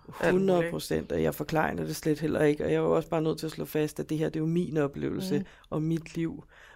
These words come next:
Speaker 2: Og for mig har det her, lige præcis den her ting, været noget, der har gnedet mig forkert, ikke?
Speaker 1: Mm.
Speaker 2: Og det, det behøver jo slet ikke at være den samme oplevelse, andre har.
Speaker 1: Nej, nej.
Speaker 2: Øhm, jeg tror, det er også fordi, så har, jeg har læst til sygeplejerske, ikke? Så har vi siddet og snakket om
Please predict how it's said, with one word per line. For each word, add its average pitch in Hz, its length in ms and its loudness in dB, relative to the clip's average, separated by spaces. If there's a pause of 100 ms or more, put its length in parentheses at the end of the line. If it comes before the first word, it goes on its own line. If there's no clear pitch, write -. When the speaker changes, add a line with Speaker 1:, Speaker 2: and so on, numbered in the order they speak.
Speaker 2:
Og 156 120 -2
for - 120 -2
mig 156 280 2
har 165 100 -2
det 190 240 2
her, 175 180 4
lige 170 180 -4
præcis 170 280 -6
den 165 280 0
her 170 160 -2
ting, - 320 -4 (200)
været 160 320 -2
noget, 151 200 0
der 160 60 0
har 156 120 -6 (280)
gnedet 165 340 0
mig 151 220 0
forkert, 175 420 0
ikke? 196 240 2
Speaker 1:
Mm. 220 60 -14 (300)
Speaker 2:
Og 143 140 -4
det, 156 280 -4
det 165 100 -4
behøver 170 320 -2
jo 160 60 -2
slet 165 200 -2
ikke 165 100 -4
at 160 40 -4
være 156 120 0
den 147 100 -6
samme 147 300 -4
oplevelse, 151 360 -6
andre 147 300 -6
har. - 400 -4
Speaker 1:
Nej, 190 120 -10
nej. 170 180 -12 (280)
Speaker 2:
Øhm, 139 580 -2 (720)
jeg 151 120 -8
tror, - 200 0
det - 200 -4
er 165 40 2
også 165 200 0
fordi, 175 240 -12
så 180 140 0
har, 180 140 -2 (360)
jeg - 140 -4
har 190 80 2
læst 196 260 4
til 202 100 -6
sygeplejerske, 202 600 2
ikke? 196 120 -2
Så 202 80 0
har 190 40 2
vi 185 80 -4
siddet 190 220 -2
og 190 60 -4
snakket 185 640 4
om 175 240 2